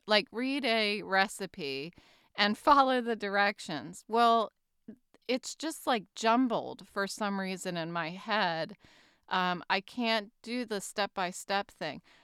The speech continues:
I can if I read it, like, six times. Then I get it. So I think what I've also been feeling today is that it says mild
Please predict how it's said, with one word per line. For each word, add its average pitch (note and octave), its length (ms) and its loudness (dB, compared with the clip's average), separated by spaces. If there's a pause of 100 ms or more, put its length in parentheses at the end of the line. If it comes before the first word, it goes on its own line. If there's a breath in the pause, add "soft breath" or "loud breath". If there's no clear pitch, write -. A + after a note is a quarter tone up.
(100)
I A3 140 4
can C4+ 380 0
if D#4 180 0
I A3+ 80 2
read G3+ 300 -2
it, G3 120 -4
like, F3 220 -8
six - 380 -10
times. F3 680 -8 (180)
Then G#3 480 2
I F#3+ 180 0
get F3+ 320 -4
it. B2+ 220 -8 (200)
So G3+ 520 -2 (840 loud breath)
I B3+ 140 4
think C#4+ 500 0 (1080 loud breath)
what A3+ 800 2 (120)
I've A3 180 4
also B3 340 2
been G#3+ 180 0
feeling F#3+ 380 -2
today F3 640 -2
is F#3 520 -2 (520 soft breath)
that F#3+ 500 -2 (100)
it G#3+ 200 -6
says F#3+ 760 -2 (100)
mild A#3+ 1040 0